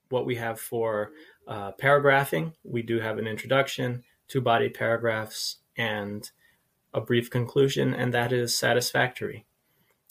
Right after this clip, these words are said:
Linking words, that's part of organizing as well, and it's important to, uh, the category of coherence. And I've highlighted here that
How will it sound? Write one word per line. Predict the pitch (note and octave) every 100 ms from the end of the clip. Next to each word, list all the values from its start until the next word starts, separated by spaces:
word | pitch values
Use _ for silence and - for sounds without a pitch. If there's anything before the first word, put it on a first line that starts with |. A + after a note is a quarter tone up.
| - -
Linking | A#2 A#2 A2+
words, | A2 B2+ D#3+ - - - _ _ _ _ _ _ _ _ _ _ _ _ _ _ _ _ _
that's | C3+ C3 -
part | - B2+
of | B2
organizing | A#2 A#2+ C3+ C#3 C#3+ D3 C3+
as | C3
well, | D#3+ F#3 F#3 G3
and | - C#3 C3+ C3+ C3 -
it's | C3+ B2
important | B2 B2 B2 A2 A#2+ - _ _ _ _
to, | - A#2+ A#2 A2 G#2+
uh, | G#2+ G2+ G2+ - _ -
the | A2+
category | B2 A#2 A#2 A2+ G#2+
of | G#2
coherence. | - B2 - E3 C3+ - - - - _ _ - _ _ _ _ _ _ _ _ _ _ _ _ _ -
And | C#3 C#3+ C#3 C#3 C3+ C3 - _ _ _ _ _ - - _ _ _ _ -
I've | B2 A2+
highlighted | B2 B2+ B2 A#2+ A#2+
here | C3+ B2+
that | A#2+ A2 A2